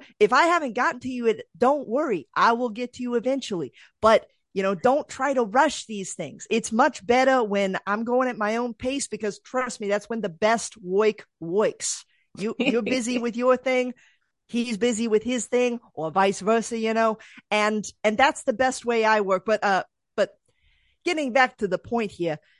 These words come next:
Speaker 1: feeling negativity on a day, celebrating the very thing that keeps,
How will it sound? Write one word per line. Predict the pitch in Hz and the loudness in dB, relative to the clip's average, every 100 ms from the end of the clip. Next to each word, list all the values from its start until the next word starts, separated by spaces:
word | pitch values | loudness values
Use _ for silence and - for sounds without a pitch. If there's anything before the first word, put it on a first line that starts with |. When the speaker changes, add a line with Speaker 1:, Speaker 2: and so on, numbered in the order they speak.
| _ _ _ _ | _ _ _ _
Speaker 1:
feeling | 370 415 359 240 | 2 2 2 0
negativity | 262 240 214 254 247 202 | 0 -2 -4 -4 -2 -2
on | 180 180 | -2 -2
a | 170 | -2
day, | 160 220 220 | 0 0 0
celebrating | - 254 233 185 220 226 208 | 0 2 2 4 2 2 -2
the | 175 | -4
very | 165 285 277 | -2 0 -2
thing | 214 240 233 | -6 -6 -2
that | 185 | -4
keeps, | - 247 233 - | -4 -6 -6 -10